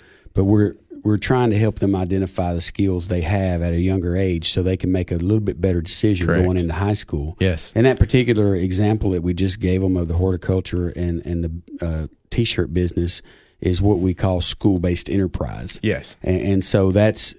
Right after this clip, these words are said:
Speaker 1: you know, really pushed out by our C T E program he-, here in Putnam County, as well as all of the other districts. C T E is kind of at the lead of that. And I,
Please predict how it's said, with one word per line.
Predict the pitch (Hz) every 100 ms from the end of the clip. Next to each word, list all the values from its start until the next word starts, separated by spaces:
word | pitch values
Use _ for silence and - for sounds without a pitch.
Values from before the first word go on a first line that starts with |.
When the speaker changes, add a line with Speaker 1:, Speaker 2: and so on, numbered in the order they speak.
| -
Speaker 1:
you | 107
know, | 101
really | 95 113 123
pushed | 110 113 98 104
out | 101 90
by | 95
our | 90 90
C | - 101
T | - 95 95
E |
program | 98 95 85 82 82 78 -
he-, | 92 -
here | 87 95
in | 82
Putnam | 92 85
County, | 85 90 87
as | 87
well | 90 92 92
as | 87
all | 85 90 90
of | 82
the | 87 85
other | 107 107
districts. | 85 85 - 82 - - - - -
C | - 117
T | 113 107 110
E |
is | 104
kind | - 95
of | 90
at | 95 92
the | 82
lead | 95 104
of | 85
that. | 80 82 85
And | 82 82 - - _
I, | -